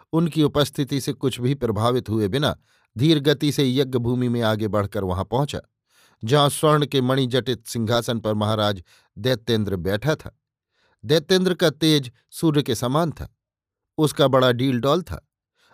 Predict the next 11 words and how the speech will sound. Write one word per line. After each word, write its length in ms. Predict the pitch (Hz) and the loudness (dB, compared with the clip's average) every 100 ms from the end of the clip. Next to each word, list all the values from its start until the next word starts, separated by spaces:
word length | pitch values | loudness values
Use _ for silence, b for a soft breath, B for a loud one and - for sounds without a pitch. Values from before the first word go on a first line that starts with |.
| - | -4
रावण 300 | 113 135 139 | 2 4 2
ने 100 | 139 | 2
उसके 260 | 131 - 131 | -2 -2 -4
सम्मुख 400 | 143 131 127 - | -2 0 -2 -2
पहुंचकर 480 | 113 143 135 135 | 0 0 0 -2
तथा 320 | 107 123 131 110 b b b | -2 0 -2 -2 b b b
परशु 280 | 139 123 135 | -2 0 -2
कंधे 360 | 135 127 120 | -2 0 0
से 100 | 123 | 0
उतारकर 460 | 120 131 147 143 110 | -2 0 -2 0 -4
कहा, 260 | 113 107 | -4 -6